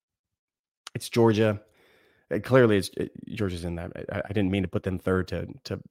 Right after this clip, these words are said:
anger one ninety-nine people. I'm, I'm just trying to think of other teams, and I, I was thinking, is, is Ole Miss really a threat? I, okay. Yeah, I, I have to put them in there,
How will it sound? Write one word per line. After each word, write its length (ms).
anger 360
one 220
ninety-nine 380
people. 200
I'm, 200
I'm 100
just 200
trying 160
to 20
think 120
of 60
other 160
teams, 300
and 100
I, 160
I 60
was 120
thinking, 220
is, 120
is 160
Ole 140
Miss 280
really 300
a 60
threat? 320
I, 160
okay. 220
Yeah, 220
I, 240
I 100
have 280
to 60
put 200
them 160
in 120
there, 260